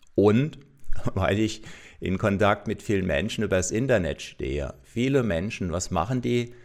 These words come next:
Nicht nur Tag für Tag, sondern Stunde für Stunde und manche Minute für Minute. Ja, sie schauen, was gerade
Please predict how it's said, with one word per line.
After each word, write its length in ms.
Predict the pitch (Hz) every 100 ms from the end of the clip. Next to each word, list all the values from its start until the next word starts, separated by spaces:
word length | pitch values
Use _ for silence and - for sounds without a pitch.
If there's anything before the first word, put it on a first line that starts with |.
| - _ _
Nicht 240 | 98 - 123
nur 160 | -
Tag 260 | - 85 -
für 180 | 95 87
Tag, 500 | - 76 87 - - - _ _ -
sondern 640 | 82 92 95 92 85 85
Stunde 460 | - - 107 107 110
für 200 | - 92
Stunde 720 | - - 95 104 120 120 107
und 320 | - 95 -
manche 600 | 73 60 98 113 104 123 -
Minute 480 | 92 95 87 95 98
für 240 | - 90 82
Minute. 680 | 85 76 95 - 113 104 - - _ - - -
Ja, 160 | 92
sie 180 | 104 113
schauen, 840 | - - 85 82 113 135 139 139 - -
was 500 | - 87 87 - - _
gerade 640 | - - 80 73 - 85